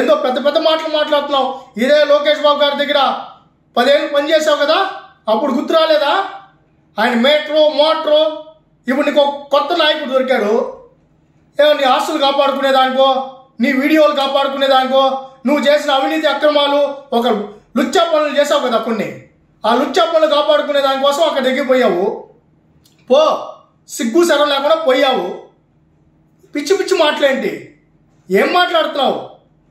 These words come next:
సిగ్గుందా నీకు? పిచ్చ పిచ్చగా ఉందా నీకు?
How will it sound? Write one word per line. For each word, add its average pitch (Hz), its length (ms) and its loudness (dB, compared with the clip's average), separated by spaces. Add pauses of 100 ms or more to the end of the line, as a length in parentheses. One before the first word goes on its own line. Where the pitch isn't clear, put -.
(220)
సిగ్గుందా 320 640 0
నీకు? 254 340 -4 (1080)
పిచ్చ 392 400 -2
పిచ్చగా 330 320 0
ఉందా 247 160 0
నీకు? 277 460 -2